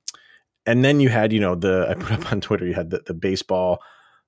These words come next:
uh, All-Star Weekend where Grubauer was there taking batting practice, and Landeskog was not there. <clears throat> And everybody was like, "Oh, what does this mean? Is this, the, Landeskog's not here? Does this mean he's out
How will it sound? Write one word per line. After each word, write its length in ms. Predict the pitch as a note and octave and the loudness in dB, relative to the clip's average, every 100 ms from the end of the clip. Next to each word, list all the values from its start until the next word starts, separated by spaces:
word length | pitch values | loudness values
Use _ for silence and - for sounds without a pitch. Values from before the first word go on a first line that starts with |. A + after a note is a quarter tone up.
| - | -8
uh, 220 | F2+ E2+ - | -2 -2 2
All-Star 460 | G#2 G#2+ - G2+ F#2 | 2 2 2 2 2
Weekend 600 | G#2+ G#2+ A2+ G2+ G2+ E2 | 2 2 2 2 0 -2
where 100 | E2 | -4
Grubauer 580 | F2+ A2+ G#2+ G#2 G#2 | 0 0 2 2 2
was 200 | F#2+ F2+ | 2 0
there 280 | F#2+ F#2+ F#2 | 0 2 0
taking 440 | F#2 - F#2 F2+ E2+ | 0 -2 0 0 0
batting 320 | F2 F2+ F2+ | 0 0 -2
practice, 520 | - F2 F2 F#2 - - | -2 -2 0 -2 -2 -4
and 180 | F#2+ | -2
Landeskog 600 | F#2 C#3+ G2+ F#2+ - G2 | 2 2 2 0 0 0
was 220 | F2+ F2+ E2+ | 0 -2 0
not 360 | E2 F2 - | -2 -2 -2
there. 360 | F#2 F2 E2+ - - - - - _ | 0 2 2 -2 -12 -20 -20 -20 _
<clears throat> 200 | - - | 0 2
And 80 | A2 | 2
everybody 300 | G2 G#2+ G#2 | 4 4 4
was 140 | G2 F2 | 4 4
like, 160 | E2 | 2
"Oh, 140 | E2+ A#2+ | 4 4
what 200 | C3+ C3 | 4 4
does 140 | D3 | 2
this 160 | C#3 A2 | 2 0
mean? 260 | F2 D2 | -2 -2
Is 140 | D2 F2 | -4 0
this, 260 | A2 - - - - - _ _ _ - | 0 -2 -8 -18 -20 -20 _ _ _ -2
the, 160 | G#2+ | 0
Landeskog's 720 | G2+ G#2 G2+ B2+ C3+ B2+ G#2+ | 0 -2 2 2 2 0 -2
not 260 | F#2 G2+ A#2 | 0 0 0
here? 440 | - A#2 F2+ D2+ - _ _ - - - _ - - | 0 2 2 -2 -12 _ _ -20 -20 -20 _ -14 -4
Does 140 | G2+ | 0
this 160 | G2 B2+ | 0 2
mean 200 | B2 B2 | 2 4
he's 300 | A2+ B2 G#2+ | 4 2 2
out 400 | G#2 G2 - - | 0 -2 -2 -8